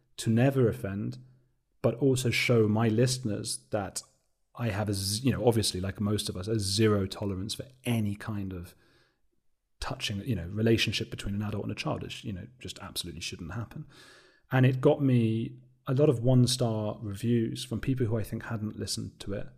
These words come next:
because I called the episode, you know, uh, Chat with a Paedophile or something like that. And once I changed the name to just We Need to Talk About Silas, that was his name, the fake name he gave me, uh, I got, I didn't get any more one, one-star reviews, but it got two or three at the time,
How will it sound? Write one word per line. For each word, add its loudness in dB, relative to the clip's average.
because -2
I 0
called 6
the 4
episode, -2
you -4
know, -4
uh, -8
Chat -4
with -8
a -6
Paedophile -8
or -10
something -8
like -8
that. -8
And -2
once 6
I 0
changed 4
the 0
name 4
to -6
just -2
We 2
Need 4
to -10
Talk -4
About -6
Silas, 0
that -8
was -6
his -8
name, -6
the -12
fake -8
name -8
he -8
gave -8
me, -8
uh, -4
I -6
got, -10
I -6
didn't -4
get -6
any -4
more -4
one, -8
one-star -8
reviews, -8
but -6
it -10
got 4
two 6
or 6
three 0
at -4
the -10
time, -4